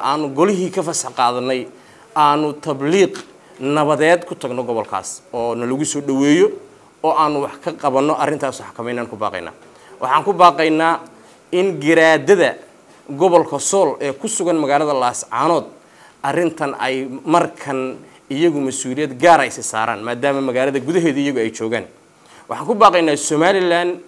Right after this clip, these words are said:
madaxweynaha iyo cidda la shaqaysaba arrintaas in aan marnaba wax uga sii daraya, een, oo sii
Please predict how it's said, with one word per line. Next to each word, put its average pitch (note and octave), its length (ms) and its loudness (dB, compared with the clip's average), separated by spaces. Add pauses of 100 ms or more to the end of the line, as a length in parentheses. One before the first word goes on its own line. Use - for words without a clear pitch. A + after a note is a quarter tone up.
(340)
madaxweynaha E3+ 640 0 (160)
iyo D#3+ 180 -2 (160)
cidda G3+ 320 0
la F#3 120 2
shaqaysaba D3 560 -2 (480)
arrintaas D3+ 680 -2 (460)
in F3 220 0
aan E3 240 0
marnaba D#3+ 440 2
wax D3 220 -2 (220)
uga D3+ 200 -2
sii E3+ 200 -4
daraya, B2 480 -4 (640)
een, C#3 680 -2 (300)
oo E3+ 160 2
sii G3 320 -2